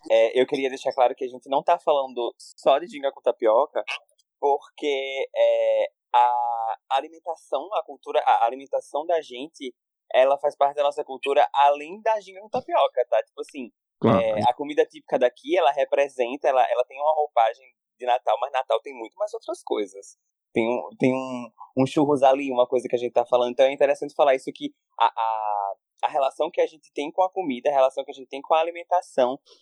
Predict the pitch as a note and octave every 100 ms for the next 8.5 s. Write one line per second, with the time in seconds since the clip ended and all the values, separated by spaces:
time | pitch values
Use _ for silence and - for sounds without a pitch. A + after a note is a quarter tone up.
0 | - D3 C#3 C3+ D3+ F#3 - B2+ C3 B2+
1 | B2+ D3+ - - D3+ F#3+ G#3+ - - C#3
2 | C#3+ C#3 D3 E3+ E3 D3 D3 E3 E3 -
3 | D3 C#3+ C3 B2 D#3 F3 _ _ B2 C#3+
4 | D3+ - A#2 C3 D#3 D#3 D#3+ D3+ D3+ _
5 | - - D#3 - - B2+ C#3 C3+ C3 -
6 | A#2 - _ _ - E3 G3+ F#3+ E3+ F3
7 | D#3 - C#3 D3 F3 - E3 G#3 C3+ -
8 | D#3 - D#3 D3+